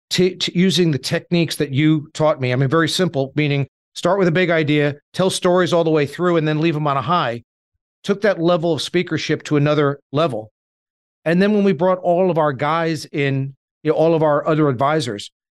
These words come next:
and I think you've worked, you know, we've expanded, you know, since then. I, and in fact, I'm trying to get them into the program. I'm talking to Amy about it, is, um,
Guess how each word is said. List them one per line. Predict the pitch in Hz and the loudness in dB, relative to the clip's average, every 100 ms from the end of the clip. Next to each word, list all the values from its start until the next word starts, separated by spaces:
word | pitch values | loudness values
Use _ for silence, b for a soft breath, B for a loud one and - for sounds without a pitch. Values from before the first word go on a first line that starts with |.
| - | -4
and | 151 | -2
I | 160 | 0
think | 180 | 0
you've | 165 139 | 0 0
worked, | 165 160 | 0 0
you | 175 | -2
know, | 143 | 0
we've | 135 | 0
expanded, | 131 - 165 160 139 - | -4 -2 -2 0 -4 -4
you | 147 | -4
know, | 127 | -2
since | - 175 - | 0 -2 0
then. | 131 | 0
I, | 135 | 0
and | 147 143 147 | -2 -2 -2
in | |
fact, | 160 147 | -4 -2
I'm | 151 | -4
trying | 139 156 156 | -2 0 0
to | |
get | 139 147 | 0 -2
them | 156 147 | 0 0
into | 143 139 | 0 -2
the | 127 | -4
program. | 156 151 135 | -2 0 0
I'm | 123 120 | -2 -4
talking | 143 143 143 | -2 -2 -2
to | 127 | -2
Amy | 147 160 120 | 0 0 0
about | 117 110 | 0 -4
it, | 110 - _ _ _ _ _ - | -6 -14 _ _ _ _ _ 0
is, | 151 131 | 2 2
um, | 147 147 147 | 2 0 -2